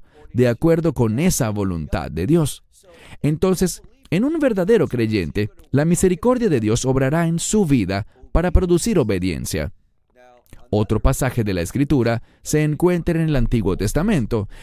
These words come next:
en Segunda de Crónicas, capítulo treinta, verso nueve, al final. Dice, "Porque el Señor vuestro Dios es lleno de gracia y misericordia,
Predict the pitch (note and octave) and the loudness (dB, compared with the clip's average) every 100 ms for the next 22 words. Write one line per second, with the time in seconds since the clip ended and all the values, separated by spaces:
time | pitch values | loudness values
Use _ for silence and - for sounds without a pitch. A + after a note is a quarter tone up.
0 | - C#3 C#3 C#3 F#3 F3 A2 E2+ F2+ G3 | -2 0 2 2 2 2 0 -2 -2 0
1 | E3 B2+ D#3+ E3 - - A3+ A3+ F#3 C#3+ | 0 -2 -2 -2 -4 0 0 2 0 2
2 | A2+ D#2 A2 A2+ - _ - G2 D#3+ E3 | 0 -2 -2 -4 -6 _ -6 0 2 2
3 | C3 G#2 D#2+ D2+ D#2 - - - G2+ F2 | 0 -2 -4 -4 -6 -8 -14 -8 -4 -2
4 | A#2+ F#3+ F#3 - _ _ _ _ _ _ | 0 2 0 -2 _ _ _ _ _ _
5 | _ _ _ - G#2 A2 A2 F#2 - - | _ _ _ -6 -2 0 -2 -4 -10 -20
6 | - - - C#3 C3+ C3 A#2 C3 C3+ F#3+ | -16 -2 4 4 4 2 2 0 0 2
7 | E3+ B2+ A#2 A2 - F3 E3 A2+ A2 - | 0 2 2 2 0 0 2 2 0 -2
8 | - C3 A#2 A2+ A#2 A3 G3+ F3 D#3 B2+ | 0 0 0 0 2 2 0 -2 0 0
9 | E2+ F#2+ B2+ A#2+ - - B2 C3 - F3+ | 0 -2 0 -2 -4 -2 0 2 0 -2
10 | B3 B3+ A2+ D2+ | 0 0 0 -4